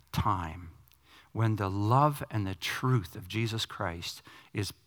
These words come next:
powerfully experienced here, where people will be meeting Jesus and will be becoming more like Jesus and will be carrying this out into our worlds.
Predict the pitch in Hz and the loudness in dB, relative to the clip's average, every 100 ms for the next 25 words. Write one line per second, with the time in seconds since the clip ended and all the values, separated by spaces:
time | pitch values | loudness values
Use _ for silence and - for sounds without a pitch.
0 | - - 147 165 147 - 104 90 - - | -8 4 6 6 4 2 -2 -2 -4 0
1 | 117 143 185 - - - 165 185 190 - | 2 2 0 -4 -10 -6 -4 -4 -6 -18
2 | _ - - - - 135 110 - 147 160 | _ -20 -20 -20 -10 -2 -2 0 0 2
3 | 135 123 104 95 98 90 85 107 151 180 | 2 2 0 -2 -6 -4 -2 2 2 2
4 | 180 170 143 160 156 - - - - - | 2 2 0 -2 -2 -6 -8 -10 -16 -20
5 | - - - - 110 107 113 117 107 - | -20 -20 -18 -4 -2 0 2 2 0 4
6 | 131 127 107 104 113 151 165 170 - 156 | 6 6 4 2 6 6 6 2 0 0
7 | 160 165 - - - - - _ 104 101 | 2 0 -4 -8 -10 -20 -20 _ -2 0
8 | 110 107 - - 143 151 165 175 147 143 | 0 -2 -6 2 6 8 8 4 4 2
9 | 135 - - 110 117 123 104 107 101 95 | 2 -2 2 2 4 0 -2 -2 0 0
10 | 95 90 90 90 - - | -2 -6 -8 -8 -10 -16